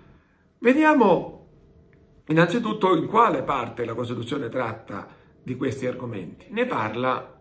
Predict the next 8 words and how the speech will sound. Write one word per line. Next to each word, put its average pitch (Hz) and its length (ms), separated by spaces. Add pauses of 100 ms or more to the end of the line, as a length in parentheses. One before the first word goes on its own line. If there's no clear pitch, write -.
nell'ordinamento 165 800
della 90 140
Repubblica, 180 520 (120)
chiaramente 160 680
la 135 140
seconda 123 400
parte. - 460
Ricordiamo 143 640